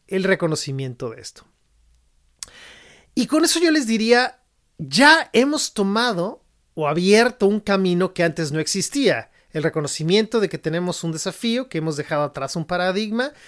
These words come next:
El segundo paso de desafiar ese paradigma e empezar a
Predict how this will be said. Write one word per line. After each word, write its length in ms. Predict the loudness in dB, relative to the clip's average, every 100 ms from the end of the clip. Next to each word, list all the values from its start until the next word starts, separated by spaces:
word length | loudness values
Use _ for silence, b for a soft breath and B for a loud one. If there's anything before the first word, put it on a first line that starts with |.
| B B
El 100 | -6
segundo 500 | -2 0 2 2 0
paso 420 | 2 2 2 -2 -2
de 140 | -2
desafiar 640 | -2 -4 -4 0 4 4
ese 160 | 4 -2
paradigma 800 | -2 0 0 -2 -4 -2 -4 -4
e 80 | -4
empezar 800 | -2 -2 -2 -2 0 0 2
a 60 | 2